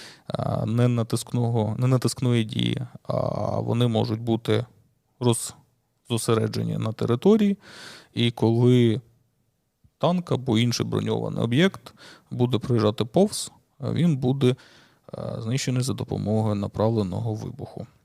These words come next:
кумулятивної дії. Це що стосується таких, е, боєприпасів.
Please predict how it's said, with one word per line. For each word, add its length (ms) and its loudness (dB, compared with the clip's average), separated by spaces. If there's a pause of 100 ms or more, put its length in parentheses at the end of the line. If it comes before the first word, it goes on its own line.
(580)
кумулятивної 640 -6
дії. 260 -10 (720)
Це 200 -2
що 140 -2
стосується 580 -2
таких, 500 -10
е, 200 -4 (1600)
боєприпасів. 960 -4